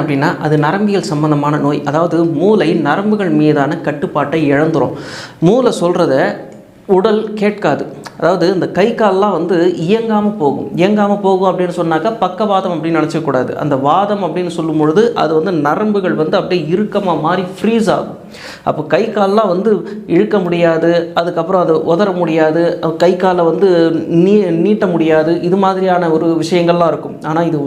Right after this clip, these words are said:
வாதம் இல்ல, இது ஒரு அரிய வியாதி. இந்த வியாதி இருக்கிறவங்களுடைய கை கால் வந்து ஃப்ரீஸ் ஆகாது, நம்மளை போலவே அந்த கை கால்லாம் வந்து நல்லா ஃப்ரீயா இருக்கும். ஆனா மூளை கட்டுப்படுத்த முடியாது. எப்படின்னா, இப்ப நம்ம நினைச்சா அந்த விரலை அசைக்கிறோம், கையை தூக்குறோம், சொரியிறோம்,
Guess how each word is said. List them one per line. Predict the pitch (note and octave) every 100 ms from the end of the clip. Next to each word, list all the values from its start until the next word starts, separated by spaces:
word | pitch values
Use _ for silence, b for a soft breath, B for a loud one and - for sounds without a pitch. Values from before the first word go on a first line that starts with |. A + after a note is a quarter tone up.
| D3
வாதம் | G3 G#3 E3+ C#3+
இல்ல, | D#3 E3+
இது | E3
ஒரு | E3 D3+ -
அரிய | - F3 A3+ A3+
வியாதி. | D3 C#3+ C#3 C3 F3 G3+
இந்த | G#3+ G#3+
வியாதி | F3+ F#3+ A#3+ A#3
இருக்கிறவங்களுடைய | F#3 F#3+ E3+ E3 D#3+ D#3 E3
கை | E3 F#3
கால் | - F3 D3+
வந்து | E3 F3+ -
ஃப்ரீஸ் | A3 G#3+ D#3+
ஆகாது, | D3 C#3 C3+ F#3+ C4 B B B - E3+
நம்மளை | G3+ G#3+ G#3+
போலவே | G#3+ G#3+ G3+ A#3 G#3+
அந்த | F3+ F3
கை | F3 G3
கால்லாம் | G3+ F3+ F3+ G3+ F3
வந்து | F#3 F#3+
நல்லா | F3+ G3 -
ஃப்ரீயா | G#3+ A#3 A#3+ F#3
இருக்கும். | C#3 - - -
ஆனா | - D3+ F3 E3+
மூளை | F#3 B3+ A#3
கட்டுப்படுத்த | E3+ - D#3 D3+
முடியாது. | D3+ C#3 C3+ C3 -
எப்படின்னா, | D#3+ E3 F#3 C#3 D3+ -
இப்ப | E3+ E3
நம்ம | E3 E3 D3+
நினைச்சா | E3 F3+ F#3+
அந்த | D#3
விரலை | C#3+ D#3 E3+ C#3+
அசைக்கிறோம், | D#3+ - - - B B
கையை | E3+ F#3 F#3
தூக்குறோம், | - F#3+ F3+ D#3 - B B -
சொரியிறோம், | - F3+ G3 F3 B2+